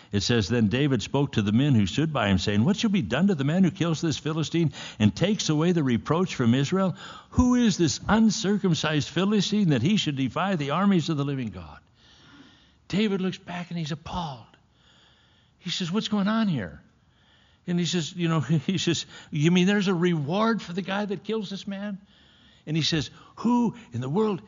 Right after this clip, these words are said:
is this uncircumcised Philistine that he should defy the armies of the living God?" He looked there, the mark of circumcision was the, was the mark of surrender to God,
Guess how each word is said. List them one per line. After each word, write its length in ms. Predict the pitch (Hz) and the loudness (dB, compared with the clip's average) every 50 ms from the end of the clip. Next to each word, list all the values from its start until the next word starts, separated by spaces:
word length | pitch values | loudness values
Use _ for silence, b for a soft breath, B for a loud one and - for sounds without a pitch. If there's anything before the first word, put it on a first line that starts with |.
| - - | -10 -4
is 180 | 139 143 135 - | -4 -4 -2 -2
this 220 | 143 120 - - - | -4 -6 -6 -4 0
uncircumcised 1300 | 170 185 214 214 220 202 185 - - - - 190 202 190 - 208 196 175 - - 160 156 151 143 123 - - | 2 2 2 2 2 0 -2 -2 -4 -4 -2 -2 -2 -2 -2 -2 -2 -2 -4 -6 -6 -6 -6 -6 -8 -8 -8
Philistine 600 | - - 196 185 202 180 - - 180 185 185 165 | -6 -4 -2 -2 -2 -2 -4 -4 -4 -2 -2 -2
that 120 | 135 117 | -2 -4
he 160 | 117 151 185 175 | -4 -4 -4 -4
should 180 | - - 156 127 | -4 -6 -6 -4
defy 500 | 131 123 - - - 147 160 165 165 156 | -4 -6 -6 -6 -4 -4 -4 -4 -4 -6
the 200 | 131 123 117 120 | -6 -8 -8 -6
armies 460 | 127 139 151 156 156 156 143 117 - | -6 -6 -6 -6 -8 -8 -10 -10 -10
of 140 | 113 110 104 | -10 -10 -10
the 60 | 104 | -10
living 320 | 117 123 120 117 113 101 | -10 -10 -10 -10 -10 -10
God?" 340 | 92 95 90 87 82 80 82 85 - _ b b b b b b b b b b b b b b b b b b b b b b b b b b | -10 -12 -12 -14 -16 -18 -18 -20 -20 _ b b b b b b b b b b b b b b b b b b b b b b b b b b
He 140 | - - 156 | -6 -4 -2
looked 220 | 170 180 156 - | -2 -2 -2 -2
there, 180 | 165 160 151 151 | -2 0 0 0
the 100 | 139 139 | -2 -2
mark 320 | 123 131 170 190 202 - | -2 -2 -2 -2 -4 -4
of 140 | 160 135 107 | -4 -6 -6
circumcision 880 | - - 160 160 151 - 139 113 98 - 113 107 95 90 101 101 98 98 | -4 -4 -4 -4 -4 -4 -4 -4 -4 -4 -6 -6 -6 -6 -6 -6 -6 -6
was 160 | 101 90 82 | -6 -6 -8
the, 100 | 101 98 | -8 -10
was 320 | 92 98 92 107 98 90 | -10 -8 -8 -8 -8 -8
the 80 | 92 101 | -8 -8
mark 300 | 98 104 120 131 120 - | -8 -6 -6 -8 -8 -10
of 100 | 98 87 | -12 -12
surrender 480 | - - 101 92 95 101 110 113 113 113 | -12 -10 -10 -8 -8 -8 -8 -8 -8 -10
to 120 | 104 95 | -10 -12
God, 360 | 90 98 95 90 85 76 69 | -12 -12 -12 -12 -14 -14 -16